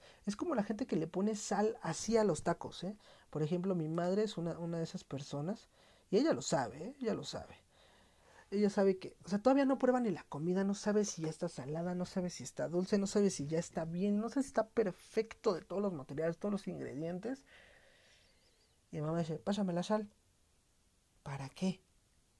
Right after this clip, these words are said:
O sea, hemos ido a comer a lo, a, a, a, a taquerías y,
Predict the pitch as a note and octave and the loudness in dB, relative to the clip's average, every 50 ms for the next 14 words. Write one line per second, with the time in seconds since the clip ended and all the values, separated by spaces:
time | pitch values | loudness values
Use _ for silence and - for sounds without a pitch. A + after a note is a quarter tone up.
0 | _ _ _ _ _ _ _ _ _ _ _ _ _ - - - D#3 E3 F#3+ G3 | _ _ _ _ _ _ _ _ _ _ _ _ _ -10 -4 0 0 2 2 0
1 | G3+ - - F3+ G3 G3 G#3 G#3 G3+ - C#3+ C3+ D3 D#3+ E3+ F3+ - D#3+ C#3+ D3 | 0 -2 -2 0 2 2 2 0 0 -2 -4 -2 -2 0 0 -2 -2 -2 -4 -4
2 | B2 A#2+ C3 B2+ - - C#3+ C3 - D3 - - - D#3 C#3 C3+ C3 - - C#3+ | -4 -4 -6 -8 -8 -8 -10 -10 -10 -12 -12 -12 -10 -10 -8 -8 -8 -8 -10 -10
3 | - - C3 C#3+ D#3 F3+ F#3 E3+ - C3+ | -8 -8 -8 -4 -2 -2 -2 -2 -4 -8